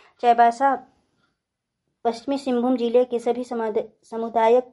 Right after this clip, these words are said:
स्वास्थ्य केंद्र के मलेरिया प्रभावित क्षेत्र में मलेरिया बुखार के सर्वे किया जा रहा है।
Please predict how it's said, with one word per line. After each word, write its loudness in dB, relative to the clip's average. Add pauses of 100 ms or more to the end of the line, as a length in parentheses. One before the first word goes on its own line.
(140)
स्वास्थ्य 0
केंद्र -4
के -4
मलेरिया 2
प्रभावित 0
क्षेत्र -4
में -6
मलेरिया 2
बुखार 0
के -4
सर्वे -2
किया -2
जा 2
रहा 0
है। -6